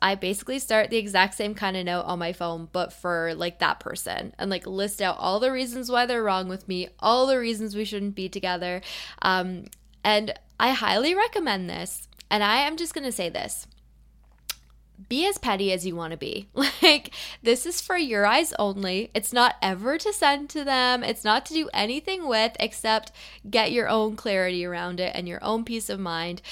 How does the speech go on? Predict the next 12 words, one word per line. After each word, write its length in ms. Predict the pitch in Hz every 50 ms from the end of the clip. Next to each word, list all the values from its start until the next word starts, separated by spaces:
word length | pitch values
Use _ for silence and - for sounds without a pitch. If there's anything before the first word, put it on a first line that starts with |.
| - - - - -
And, 220 | - 220 226 233
like, 240 | 233 233 233 - - - - -
it's 160 | 226 240 -
like 160 | 294 302 320
I 80 | 320 302
talked 280 | 302 262 202 208 208 -
about 200 | 208 185 - -
earlier 560 | 202 202 202 196 185 180 180 175 175 180 180
too, 480 | - - 247 226 208 185 175 185 214 202
that, 260 | 190 180 175 - -
like, 360 | 185 175 175 175 - - - - - - -
sometimes 800 | - - 220 220 226 240 247 247 262 269 277 285 294 - -